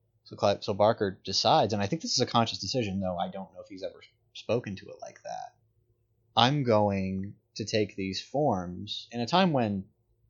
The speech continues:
you know, the word popular culture is coined in the late eighties by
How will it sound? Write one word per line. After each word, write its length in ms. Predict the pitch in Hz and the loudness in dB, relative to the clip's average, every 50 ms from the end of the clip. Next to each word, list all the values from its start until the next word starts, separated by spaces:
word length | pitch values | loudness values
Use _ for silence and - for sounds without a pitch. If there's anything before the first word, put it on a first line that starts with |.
| _ _ | _ _
you 80 | - 113 | -6 -2
know, 180 | 101 92 - - | -2 -2 0 0
the 60 | - 135 | 0 4
word 280 | 151 196 214 190 - - | 6 6 4 4 2 -4
popular 540 | - - 143 147 - - 165 139 120 110 | -2 2 2 2 4 2 2 2 2 0
culture 680 | 104 - - - 147 147 - - - - - - - _ _ _ _ _ _ _ _ _ - | 0 -4 -8 -6 -6 -4 -4 -6 -8 -8 -12 -14 -18 _ _ _ _ _ _ _ _ _ -2
is 140 | 113 - - | 0 0 0
coined 360 | - - 147 151 139 113 104 | 0 2 2 2 4 2 2
in 80 | 101 | 0
the 100 | 101 95 | 0 -2
late 380 | 90 92 - 90 95 107 104 - - _ - | -2 -4 -4 -4 -6 -6 -6 -8 -14 _ -8
eighties 600 | 98 95 92 73 71 - - - - - - - _ _ _ _ _ _ - | -6 -6 -6 -8 -12 -18 -14 -10 -8 -8 -8 -8 _ _ _ _ _ _ -10
by 540 | 110 - 98 92 92 92 87 87 85 85 | -4 -2 0 0 0 0 -2 -4 -4 -6